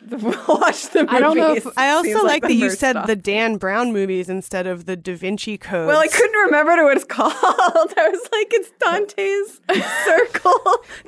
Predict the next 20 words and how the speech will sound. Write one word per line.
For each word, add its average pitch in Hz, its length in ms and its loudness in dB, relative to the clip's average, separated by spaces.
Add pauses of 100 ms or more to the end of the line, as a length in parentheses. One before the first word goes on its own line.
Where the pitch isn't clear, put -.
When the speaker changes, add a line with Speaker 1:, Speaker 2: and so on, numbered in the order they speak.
(120)
Speaker 1:
Dante's. 285 560 4
Speaker 3:
Dante's. 285 800 -2 (300)
Speaker 2:
I 285 120 2
just 381 220 2
had 311 180 0
the 240 80 2
harsh 247 480 0
realization 233 840 2
<laughs> 254 600 -2
that 262 260 2
the 269 80 0
Da 226 140 2
Vinci 240 380 4
Code 220 460 2
is, 226 340 -2
<laughs> - 200 0
is 277 260 2
Dante's 220 600 2
Inferno 202 600 -4
adjacent. 180 680 -6